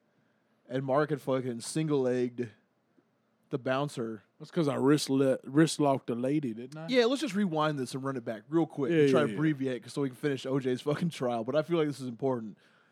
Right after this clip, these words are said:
Speaker 1: Las Vegas. There's a bar called Double Down Saloon. Everyone told us to go there. It's a dirty punk rock bar where we can do wild shit.
Speaker 2: They had a drink called Ash Juice.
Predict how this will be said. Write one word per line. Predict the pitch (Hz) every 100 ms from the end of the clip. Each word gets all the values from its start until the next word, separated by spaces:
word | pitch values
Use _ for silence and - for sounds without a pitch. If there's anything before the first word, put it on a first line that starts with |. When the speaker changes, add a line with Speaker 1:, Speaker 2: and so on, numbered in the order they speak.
| _ -
Speaker 1:
Las | 139 156 151
Vegas. | 135 104 - - -
There's | 143 135
a |
bar | 123 151 143
called | 147 135
Double | 139 135
Down | 131 131
Saloon. | - 127 113 80 - _ _ _ _ _ _ -
Everyone | 165 165 156
told | 165 151
us |
to | 127
go | 147
there. | 151 147
It's | 131
a | 110
dirty | 131 139
punk | 139 139 127
rock | 123 117
bar | 123 123
where | 120
we | 123
can | 117
do | 120
wild | 117 113 110
shit. | - 113
Speaker 2:
They | 160
had | 160
a |
drink | 139 147
called | 143 117
Ash | 127 143 -
Juice. | 101 90 90 -